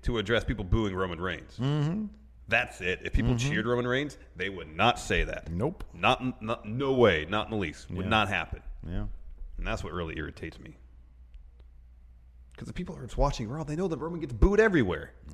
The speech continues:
Speaker 2: I know.
Speaker 1: Cody Miles, with three co-branded pay-per-views in one month. Yeah.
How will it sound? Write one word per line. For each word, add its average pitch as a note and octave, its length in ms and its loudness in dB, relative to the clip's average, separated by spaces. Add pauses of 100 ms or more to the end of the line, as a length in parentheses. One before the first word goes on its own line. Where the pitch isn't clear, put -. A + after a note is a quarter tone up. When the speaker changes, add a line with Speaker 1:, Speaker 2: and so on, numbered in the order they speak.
Speaker 2:
I D#2 40 -10
know. D#3 400 -8 (2250)
Speaker 1:
Cody B2+ 240 4
Miles, E2+ 460 0 (120)
with F2+ 140 -6
three D#3+ 440 2
co-branded B2 680 4
pay-per-views G#2 540 2
in E2+ 140 -4
one B2 220 2
month. G2+ 420 0 (600)
Yeah. F2+ 260 -6